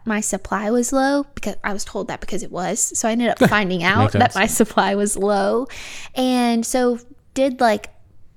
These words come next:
Speaker 1: power pumping, which I didn't even know what that was
Speaker 2: Yeah, that was
Speaker 1: until it was
Speaker 2: exhausting for
Speaker 1: time to
Speaker 2: me,
Speaker 1: do
Speaker 2: and
Speaker 1: it.
Speaker 2: I'm not even the one pumping. <laughs>
Speaker 1: That was a lot. And I think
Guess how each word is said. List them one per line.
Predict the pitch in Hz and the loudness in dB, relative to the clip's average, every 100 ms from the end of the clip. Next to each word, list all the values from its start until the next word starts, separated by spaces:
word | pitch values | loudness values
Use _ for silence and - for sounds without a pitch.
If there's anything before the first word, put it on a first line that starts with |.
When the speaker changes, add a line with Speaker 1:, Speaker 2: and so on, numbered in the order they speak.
| - | -12
Speaker 1:
power | - 240 277 311 | -4 0 2 2
pumping, | - 220 208 240 | 2 0 0 -2
which | 247 226 | 0 0
I | 240 | 0
didn't | 220 | 2
even | 220 214 | 2 2
know | 208 | 2
what | 214 214 | 0 0
that | 196 - | 0 2
was | 196 233 226 214 - - | 4 6 4 2 -2 -4
Speaker 2:
Yeah, | 113 | 0
that | 214 | 4
was | 220 | 6
Speaker 1:
until | 208 | 6
it | |
was | 202 | 6
Speaker 2:
exhausting | 117 107 110 | 6 6 4
for | 110 | 4
Speaker 1:
time | 104 | 6
to | |
Speaker 2:
me, | - | 8
Speaker 1:
do | |
Speaker 2:
and | 107 | 6
Speaker 1:
it. | 110 | 6
Speaker 2:
I'm | |
not | 123 107 | 6 4
even | 104 | 4
the | 107 | 4
one | 107 | 4
pumping. | 117 131 101 104 - - | 2 2 2 2 0 -2
<laughs> | 220 | 4
Speaker 1:
That | 269 285 | 6 6
was | 277 247 - | 4 2 2
a | 240 220 | 2 2
lot. | 220 214 214 220 214 - - - | 0 0 2 4 2 -2 -8 -6
And | 240 226 220 214 214 208 - - - - | 0 2 2 2 0 -2 -8 -20 -20 -6
I | 233 226 220 | 0 2 0
think | - 247 240 233 - | 0 2 2 2 -4